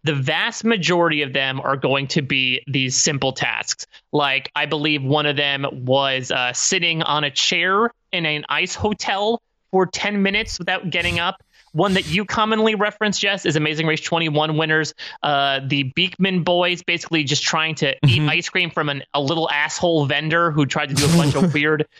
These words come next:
Speaker 1: fidget spinner
Speaker 2: Wow.
Speaker 1: tricks with it. So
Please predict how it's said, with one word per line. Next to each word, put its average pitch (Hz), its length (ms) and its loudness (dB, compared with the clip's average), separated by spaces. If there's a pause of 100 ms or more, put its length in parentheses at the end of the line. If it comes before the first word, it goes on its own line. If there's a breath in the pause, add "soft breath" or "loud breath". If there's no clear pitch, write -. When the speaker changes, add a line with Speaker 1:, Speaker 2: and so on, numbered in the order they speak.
Speaker 1:
fidget 180 380 -2
spinner 131 160 2 (180)
Speaker 2:
Wow. 110 80 2
Speaker 1:
tricks 101 440 0 (280)
with 185 240 0
it. 214 260 -2
So 185 400 0